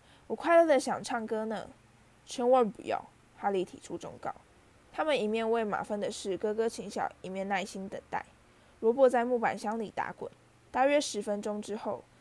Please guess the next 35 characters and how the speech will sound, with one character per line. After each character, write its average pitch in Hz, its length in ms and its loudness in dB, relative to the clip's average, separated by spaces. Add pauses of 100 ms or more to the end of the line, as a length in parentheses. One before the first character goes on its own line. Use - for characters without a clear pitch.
(140)
四 - 200 -4
根 269 160 2
扫 269 220 4
帚 190 140 -2
冲 214 200 -6
出 214 200 -6
漆 233 280 -8
黑 233 180 -2
的 196 180 -6 (180)
夜 208 200 0
空， 202 320 -8 (500)
呼 262 160 0
啸 269 180 6
着 240 140 2
朝 - 180 -6
他 - 160 -10
们 185 140 -12
飞 180 200 -8
过 - 220 -6
来。 - 160 -10 (540)
查 247 200 4
理 294 100 4
的 254 100 4
朋 214 140 -6
友 202 140 -4
是 208 180 -2
一 208 60 0
群 190 240 -12
活 208 160 -4
泼 214 180 -6
开 240 220 -2
朗 247 160 -2
的 - 80 -10
好 - 220 -10
人， - 140 -12